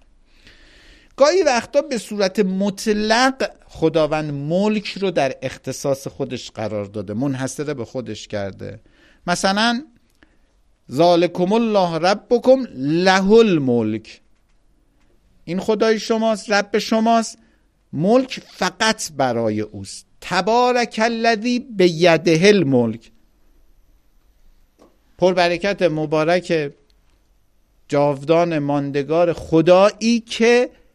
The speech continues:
ملک فقط به دست اوست. «فسبحان الذی بیده ملکوت کل شیء.» اینا همش جار و مجروریه که مقدم شده افاده حصر می‌کنه.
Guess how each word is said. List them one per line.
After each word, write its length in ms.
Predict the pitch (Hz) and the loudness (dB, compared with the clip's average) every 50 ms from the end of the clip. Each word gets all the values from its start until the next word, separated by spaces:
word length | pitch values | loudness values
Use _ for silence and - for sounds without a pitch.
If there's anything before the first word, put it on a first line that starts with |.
| _ _ _ _ - | _ _ _ _ -10
ملک 540 | 131 147 175 208 233 254 262 262 240 - - | -6 -2 2 6 6 6 6 4 2 -4 -10
فقط 640 | - - - 208 180 175 - 240 247 247 - - - | -16 -6 -2 -2 -2 0 0 0 0 0 -2 -4 -4
به 100 | - 180 | -4 -2
دست 440 | 151 175 175 175 175 - - - 165 | 0 2 2 2 2 0 -4 -4 -4
اوست. 680 | 147 - - 185 147 123 - - - - - - - - _ _ _ _ _ _ _ _ _ _ _ _ _ _ _ _ _ _ _ _ _ _ | -4 -2 -2 -2 -2 -2 -2 -4 -6 -8 -10 -14 -20 -20 _ _ _ _ _ _ _ _ _ _ _ _ _ _ _ _ _ _ _ _ _ _
«فسبحان 800 | - 185 180 185 - 214 196 185 175 - - 226 262 277 262 262 | -2 -2 -2 0 -2 -2 -2 -2 -4 -4 0 2 2 4 4 4
الذی 500 | 254 247 240 240 247 247 233 262 269 254 277 262 - | 2 2 2 2 2 2 2 0 -2 -2 -4 -2 2
بیده 840 | - 196 196 185 175 190 180 180 175 165 190 185 185 220 262 262 247 | 2 4 4 4 4 4 4 4 6 6 6 6 6 6 6 6 6
ملکوت 640 | 226 196 180 165 160 151 143 - 160 143 127 - 135 | 6 4 4 4 4 2 2 0 -4 -4 -2 -4 -4
کل 380 | 113 - 131 123 120 113 113 | -4 -2 -4 -2 -2 -2 -4
شیء.» 580 | 107 - - 107 110 104 90 - 92 90 82 82 - _ _ _ _ _ _ _ _ - | -6 -6 -6 -6 -4 -6 -6 -10 -12 -16 -16 -16 -18 _ _ _ _ _ _ _ _ -8
اینا 120 | 160 175 185 | -4 -4 -2
همش 420 | 185 180 185 196 202 196 - - _ _ _ _ _ - | -2 0 0 0 -2 -2 -4 -10 _ _ _ _ _ -4
جار 280 | - 156 156 156 151 | -2 0 0 0 0
و 40 | 156 | -2
مجروریه 680 | 156 156 151 151 139 151 175 196 190 202 202 196 190 | -2 -2 -4 -4 -4 -6 -8 -8 -6 -4 -4 -4 -4
که 180 | - - 185 175 | -2 -2 -2 -2
مقدم 640 | 165 160 160 151 143 147 151 151 147 151 170 180 185 | -4 -6 -8 -6 -4 -2 -2 -4 -2 -2 -2 -2 -2
شده 260 | 175 - 180 165 180 | -2 -4 -4 -4 -2
افاده 460 | 175 165 147 - 147 135 151 156 165 | -4 -4 -2 -2 -4 -4 -2 -2 -4
حصر 420 | 156 143 160 165 151 - - - 107 | -2 -2 -2 -2 -2 -2 -6 -10 -10
می‌کنه. 420 | 107 95 - 104 95 92 - - | -12 -12 -12 -14 -14 -14 -16 -18